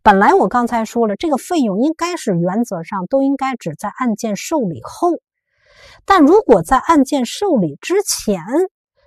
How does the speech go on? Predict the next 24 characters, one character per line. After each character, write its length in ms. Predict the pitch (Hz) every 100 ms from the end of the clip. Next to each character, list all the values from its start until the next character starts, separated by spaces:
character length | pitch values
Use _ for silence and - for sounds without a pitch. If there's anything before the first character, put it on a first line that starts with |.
| _
就 240 | - 226
出 320 | 196 - 359 381
现 340 | - 370 240
了 140 | 170 220
要 200 | 214 170
强 460 | - - 196 165 208
制 200 | 262 202
清 260 | - 170 165
算 320 | 196 175 156
的 80 | 151
了， 60 | 156 _ _ _ _ - _
就 260 | - 359 277
有 240 | 180 151
执 320 | 156 - 254 370
行 340 | - 196 180
中 200 | 202 202
的 100 | 175
一 220 | 170 185
些 200 | - 202
评 360 | 196 - 180 196
估 180 | 226 233
费、 280 | - 214 165
保 200 | 165 196
管 200 | -